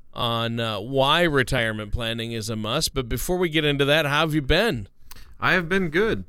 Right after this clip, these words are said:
Speaker 2: Uh, it is, uh, definitely winter here right now, cold,
Speaker 1: Yeah.
Speaker 2: and, uh, looking forward to, uh, believe me, uh, be able to have spring come as soon as possible.
Speaker 1: Yeah,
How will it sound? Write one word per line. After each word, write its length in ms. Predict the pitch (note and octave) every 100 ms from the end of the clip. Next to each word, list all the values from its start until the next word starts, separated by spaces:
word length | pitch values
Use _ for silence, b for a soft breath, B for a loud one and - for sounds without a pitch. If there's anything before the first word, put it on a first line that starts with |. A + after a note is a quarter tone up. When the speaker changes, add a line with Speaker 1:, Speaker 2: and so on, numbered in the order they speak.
| -
Speaker 2:
Uh, 440 | G2+ G#2 G2+ F#2 F#2+ _ _ _ -
it 120 | A#2+
is, 220 | B2 G2+
uh, 320 | A#2 G#2 G2+ G2 G#2
definitely 500 | C3+ D3 D3 C#3+ C3+
winter 380 | G#2 C3 D#3+ C3+
here 180 | A#2
right 240 | A2+ A2 A2
now, 300 | A2 A2+ - _ _ _ _ _
cold, 460 | A#2+ B2+ C#3+ D3 - b b b
Speaker 1:
Yeah. 400 | F#2 G2 G2+ G2+
Speaker 2:
and, 180 | G2+ F#2
uh, 320 | G2 G2 G2 G2
looking 280 | G#2 A#2 A2+
forward 360 | - B2 B2 A2
to, 340 | A#2 A2+ A2
uh, 240 | G#2+ G#2+ G#2 G#2+ G2
believe 240 | G#2 B2
me, 180 | G2+ F2+ - - - - G2+ -
uh, 160 | G2 F#2
be 120 | A2
able 160 | A2
to 120 | G#2 G2
have 180 | G#2
spring 360 | - - A2+ G#2
come 240 | G2+ G2+
as 80 | G2
soon 180 | - G#2
as 80 | F#2
possible. 480 | G#2 F#2+ - - - - _ E3
Speaker 1:
Yeah, 480 | G3+ G#3 E3+ B2